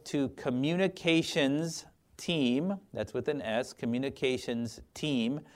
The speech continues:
or I kind of think of it as communication steam at N F B dot O R G. When you reach out and express your interest in the pilot radio project, please include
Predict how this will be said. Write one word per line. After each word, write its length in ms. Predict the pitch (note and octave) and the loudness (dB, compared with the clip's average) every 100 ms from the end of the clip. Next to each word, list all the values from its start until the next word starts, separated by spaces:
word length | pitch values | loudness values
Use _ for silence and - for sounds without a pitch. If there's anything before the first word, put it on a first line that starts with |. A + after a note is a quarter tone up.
| - - - | -20 -14 -2
or 160 | G#2+ | 4
I 140 | B2+ C3 | 4 4
kind 240 | C#3+ A#2+ | 0 0
of 100 | A2 | 0
think 220 | B2+ A#2+ | -2 -2
of 100 | A#2 | -2
it 80 | A2 | -2
as 140 | G#2+ | -2
communication 920 | - A#2 B2 B2 - A#2+ A#2 A#2+ G#2 - | -4 -2 -2 -2 -2 -2 -2 -2 -4 -8
steam 680 | - - - F3+ D#3 C#3 F#3+ G3 - - - - - | -12 -10 0 2 4 4 2 0 -8 -20 -20 -20 0
at 160 | A#2+ B2 | 2 4
N 140 | D#3 E3+ | 4 4
F 200 | D#3+ - | 4 4
B 200 | D#3 D3 | 2 6
dot 340 | C#3 C#3 C#3 | 8 8 4
O 320 | B2+ B2+ C3+ - | 4 6 4 6
R 340 | A#2+ A#2 A2+ | 6 8 6
G. 880 | A2+ A2 G#2 D#3 E3 B2+ C3 F#3 A3 - - - - - - - - - | 2 -4 -4 2 4 4 4 2 0 -4 -20 -20 -20 -20 -20 -20 -20 -4
When 240 | C3 D3+ | 4 6
you 100 | D#3 | 6
reach 280 | D#3 E3+ E3 | 6 6 8
out 180 | F3 E3 | 8 8
and 100 | D#3+ | 4
express 440 | D3 - E3 D#3 | -2 4 4 4
your 140 | E3 C#3 | 2 0
interest 400 | D#3 D#3 D#3 - | 0 0 -2 0
in 100 | D3 | -2
the 80 | C#3 | -2
pilot 560 | - - D3+ D3 C#3+ - | -2 6 8 8 4 0
radio 600 | B2+ C#3 D3 D3 C#3+ C#3 | 0 4 4 6 6 4
project, 840 | C#3 - D3 C#3+ C3+ D#3+ F#3+ - - - - | 0 2 6 6 6 4 4 -2 -18 -20 -20
please 320 | - E3 E3+ D#3+ | -2 4 4 4
include 720 | D3+ - D#3+ D#3 D#3 D3+ | -4 0 2 4 4 2